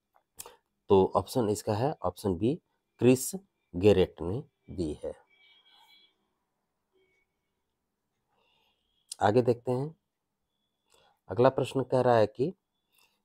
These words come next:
पुस्तकालय के संदर्भ में कौन सी विवरण की पूर्व अपेक्षा नहीं है? पुस्तकालय के संबंध में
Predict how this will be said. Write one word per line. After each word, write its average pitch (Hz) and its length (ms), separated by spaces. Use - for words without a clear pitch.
पुस्तकालय 127 760
के 123 440
संदर्भ 107 760
में 95 360
कौन 123 220
सी 120 200
विवरण 101 440
की 92 220
पूर्व 117 380
अपेक्षा 98 1040
नहीं 98 400
है? 80 80
पुस्तकालय 98 540
के 107 140
संबंध 90 440
में 95 280